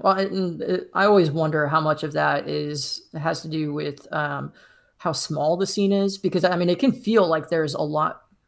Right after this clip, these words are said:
a lot of people making synthwave music and listening to synthwave music. But then when you kinda compare it to other genres that are out there, it's really kind of a drop in the bucket, um, compared to, like, some of the other, um, some of those other electronic genres.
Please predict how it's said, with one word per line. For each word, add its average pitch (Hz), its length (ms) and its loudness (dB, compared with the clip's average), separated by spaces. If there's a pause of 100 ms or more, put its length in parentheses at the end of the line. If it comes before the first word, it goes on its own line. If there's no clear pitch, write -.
(100)
a 160 80 -2
lot 156 260 2
of 143 140 -8
people 147 480 -2
making 156 300 -6
synthwave 151 440 -4
music 147 320 -6
and 135 140 -8
listening 147 260 -8
to 143 60 -8
synthwave 139 440 -10
music. 139 400 -8 (120)
But 143 240 -6 (300)
then 165 200 -2
when 165 100 0
you 160 100 -2
kinda 165 220 -4
compare 151 360 -4
it 147 80 -8
to - 140 -6
other 147 200 -4
genres 139 440 -6
that - 80 -10
are 135 100 -6
out 135 240 -6
there, 139 220 -6
it's - 160 -14
really 156 160 -6
kind 151 160 -8
of 135 80 -8
a - 40 -14
drop 131 320 -8
in 135 60 -12
the 123 80 -12
bucket, 131 500 -10 (100)
um, 139 260 -12
compared 147 480 -12
to, 143 320 -8 (480)
like, 151 300 -6
some 160 200 -4
of 151 140 -6
the 160 100 -6
other, 143 440 -6 (180)
um, 147 540 -10 (160)
some - 180 -4
of 160 60 -2
those 147 140 -2
other 147 200 -2
electronic 143 500 -4
genres. 139 680 -10